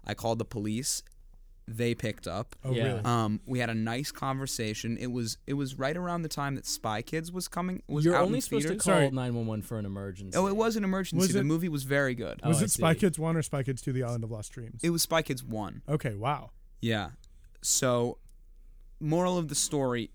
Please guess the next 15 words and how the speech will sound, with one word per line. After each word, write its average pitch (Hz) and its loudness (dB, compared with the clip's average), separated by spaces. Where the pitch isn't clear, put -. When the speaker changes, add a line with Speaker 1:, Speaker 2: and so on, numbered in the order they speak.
Speaker 1:
is 107 -2
Speaker 2:
Mm-hmm. 127 -4
Speaker 1:
the 123 -4
police 135 2
came 147 -2
and 147 -2
picked 143 -2
me 127 0
up. 110 -4
They 117 -4
drove 113 -4
me 123 -2
to 127 -6
the 131 -6
station. 101 -6